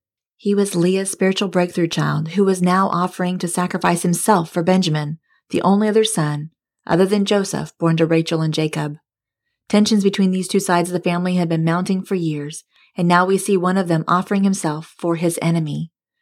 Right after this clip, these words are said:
the underdog, giving himself up for the beloved. Sounds like another man who would come from the tribe of Judah. That's all Joseph could take.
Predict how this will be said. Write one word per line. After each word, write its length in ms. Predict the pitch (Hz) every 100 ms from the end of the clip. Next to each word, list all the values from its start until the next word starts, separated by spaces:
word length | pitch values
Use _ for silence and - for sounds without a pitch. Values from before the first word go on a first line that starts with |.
| _
the 180 | - -
underdog, 540 | 202 185 160 147 165 - _ _ -
giving 220 | 185 180
himself 380 | 175 170 175 170
up 220 | 156 -
for 80 | 170
the 120 | 165
beloved. 520 | 170 156 147 147 147 - _ _ _ _ _ _
Sounds 300 | - 180 175
like 120 | 170
another 260 | 170 190 202
man 240 | 151 151
who 280 | 180 170 165
would 160 | 175 170
come 240 | 170 147
from 160 | 156 160
the 80 | 160
tribe 260 | 156 147
of 100 | 147
Judah. 440 | 143 151 147 151 - _ _ _ _
That's 200 | - 196
all 140 | 208 202
Joseph 360 | 196 175 190
could 140 | 185 196
take. 380 | 151 143 -